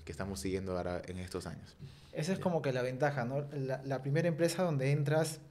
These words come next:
Speaker 2: como que, digamos, desarrollas el producto, ¿no? Redondeas, digamos, el, el, el producto.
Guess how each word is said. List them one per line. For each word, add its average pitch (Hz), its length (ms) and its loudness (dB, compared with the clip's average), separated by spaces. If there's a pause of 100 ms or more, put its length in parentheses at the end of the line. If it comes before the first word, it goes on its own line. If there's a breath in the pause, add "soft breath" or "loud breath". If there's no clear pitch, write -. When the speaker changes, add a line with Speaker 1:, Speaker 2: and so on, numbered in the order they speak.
(380)
Speaker 2:
como 127 260 -4
que, 127 140 -2
digamos, 147 580 0 (100)
desarrollas 151 540 6
el 147 120 2
producto, 156 580 4
¿no? 147 340 2
Redondeas, 147 720 8
digamos, 160 420 4
el, 123 200 -4
el, 135 200 -4
el 139 140 -4
producto. 156 720 2